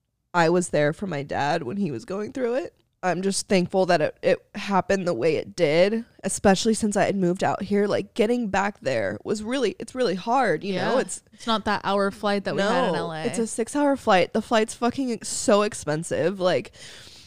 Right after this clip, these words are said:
Speaker 1: it wasn't as easy to go through that, like, logistically as if I was still in L A. So I was just really happy that I was able to go back for, for, like, for my dad specifically and
Speaker 2: Mm-hmm.
Speaker 1: for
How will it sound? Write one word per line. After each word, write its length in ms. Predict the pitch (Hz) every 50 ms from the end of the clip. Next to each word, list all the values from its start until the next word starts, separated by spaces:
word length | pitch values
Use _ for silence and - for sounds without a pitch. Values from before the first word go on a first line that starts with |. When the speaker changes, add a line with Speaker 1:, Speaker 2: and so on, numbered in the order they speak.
| - _ _ _ _ -
Speaker 1:
it 160 | 208 208 -
wasn't 300 | 214 214 202 233 254 233
as 160 | 214 202 - _ -
easy 440 | 196 208 208 208 185 196 220 214 190
to 160 | - - 214
go 280 | 180 175 180 170 165 190
through 380 | - - - 175 214 220 214
that, 280 | 190 190 165 143 - -
like, 140 | 185 185 -
logistically 1200 | - 214 202 180 175 - - 160 170 185 - - - 226 196 - - 156 156 151 147 147 151 165 156 _ _ _ _ _ _ _ _ _ _ _ _ _ _ - - -
as 160 | 269 240 202 -
if 140 | 226 -
I 120 | 226 208 175
was 120 | 180 175
still 260 | - - 208 180 175
in 80 | 196 190
L 240 | 165 151 147 143 147
A. 280 | 165 175 147 131 143 180
So 200 | - - 202 -
I 140 | - - 180
was 160 | 185 185 -
just 180 | 202 196 - -
really 200 | 180 190 170 185
happy 340 | 170 180 170 165 170 185 202
that 140 | 190 190 170
I 40 | 160
was 100 | 160 156 -
able 300 | - 147 170 - 185 180 170
to 140 | - - 180
go 240 | 165 - 151 151 151
back 280 | 143 147 151 160 175 -
for, 360 | - - 196 180 170 170 - -
for, 140 | - - 180
like, 120 | 147 -
for 300 | - - - 165 160 160
my 220 | 160 151 135 143 147
dad 360 | 160 143 127 143 147 139 -
specifically 800 | - - 160 - - 143 131 131 123 - 196 190 190 196 190 - -
and 260 | 208 180 180 170 165
Speaker 2:
Mm-hmm. 80 | 175 -
Speaker 1:
for 260 | 180 160 156 151